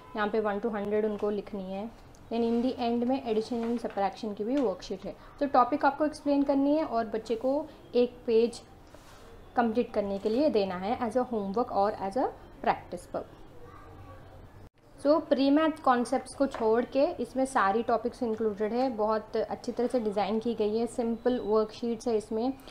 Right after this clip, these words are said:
Missing numbers की तरह बच्चे को numbers लिखना होता है जब भी आप उनको, उनका test लेना चाहें। और इसके अलावा इसमें shapes भी आप सिखा सकते हैं, Shapes related worksheet भी है। So बस आपको क्या करना है, Daily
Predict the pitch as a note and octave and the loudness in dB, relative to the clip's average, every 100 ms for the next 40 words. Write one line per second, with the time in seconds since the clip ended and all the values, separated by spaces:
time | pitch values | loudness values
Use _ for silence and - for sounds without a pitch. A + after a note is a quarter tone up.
0 | - - A#3+ A#3 B3 B3 A3+ A#3 A#3 B3+ | -18 -4 -2 2 2 4 4 2 2 -2
1 | A#3+ A#3 A3+ A#3 A#3 A#3 G#3+ A3 A3+ A3+ | 2 2 0 -2 -2 -2 -2 -2 -2 -2
2 | A3 A#3 A3+ G#3+ G3+ G#3 G#3 G#3+ G#3+ G#3+ | -4 -2 0 2 2 0 0 -2 2 2
3 | G3 G3 - G#3+ G#3+ A3+ A#3+ C4 - - | 2 0 -8 -6 0 2 2 0 -8 -10
4 | G#3 A3+ A3+ A3+ G#3+ - A3+ A3 G#3+ G#3+ | -4 0 0 2 -2 0 -2 0 0 -2
5 | G3+ A3 A#3+ - - - G#3+ G#3+ - A#3 | -2 -2 -4 -10 -8 2 2 2 0 2
6 | A3+ A#3+ B3 C4 C4 - A#3 A#3 A#3 A#3+ | 4 2 2 2 0 2 2 2 0 0
7 | C4 B3 A#3+ A#3 A3 G3+ G3+ - G#3+ A#3 | 4 4 4 -6 -2 -2 -4 -6 -4 -4
8 | B3 - A#3 A3 A3 A3+ G#3+ G#3+ G#3 G3+ | -6 -4 4 4 2 0 0 0 -2 0
9 | G3+ G3+ A3 F#3+ G3+ A3 G3+ G3+ C#4 - | -2 -2 -6 -4 -2 -2 -2 -4 -6 -10
10 | - - - - - - - - - - | -20 -20 -20 -20 -20 -20 -20 -20 -20 -20
11 | - - - - - - - C4 C4+ C4+ | -20 -20 -20 -20 -20 -14 -2 2 6 6
12 | A#3+ C#4 C4 C4 C4 B3 A#3+ C4+ C4+ A#3+ | 4 2 4 4 4 2 2 2 4 6
13 | A#3+ B3 C#4 | 4 2 0